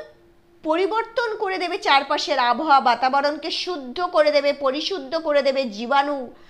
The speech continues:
সংক্রমণ খণ্ড বিখণ্ড করে দূরে সরিয়ে দেবে। তারা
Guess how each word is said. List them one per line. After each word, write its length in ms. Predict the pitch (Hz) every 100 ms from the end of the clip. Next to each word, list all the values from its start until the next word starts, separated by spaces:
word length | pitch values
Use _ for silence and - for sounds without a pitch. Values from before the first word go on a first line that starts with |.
| - -
সংক্রমণ 920 | - 302 285 294 294 349 349 320 254 - - _ _ _ _ _ - - -
খণ্ড 380 | 339 381 403
বিখণ্ড 580 | 359 339 381 349 349 349
করে 360 | 339 311 269 226
দূরে 500 | 214 285 330 339 311
সরিয়ে 420 | - 277 277 285
দেবে। 200 | 262 262
তারা 380 | 262 240 226